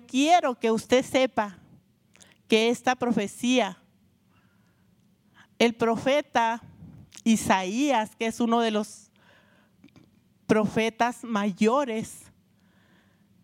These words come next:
setecientos cincuenta años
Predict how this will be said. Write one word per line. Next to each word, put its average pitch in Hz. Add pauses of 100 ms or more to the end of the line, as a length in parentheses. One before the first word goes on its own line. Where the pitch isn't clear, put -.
(2000)
setecientos 294
cincuenta 269
años 254